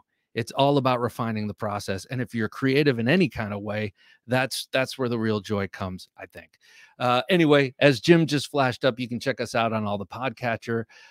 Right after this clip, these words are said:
uh, apps, and then, uh, check us out here next Sunday for another great interview.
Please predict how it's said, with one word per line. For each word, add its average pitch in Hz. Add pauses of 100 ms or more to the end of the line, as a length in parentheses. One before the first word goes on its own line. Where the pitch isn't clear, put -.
(120)
uh, 107
apps, 120
and 104
then, 92
uh, 90
check -
us 98
out 95
here 92
next 147
Sunday 139
for 110
another 143
great 127
interview. 127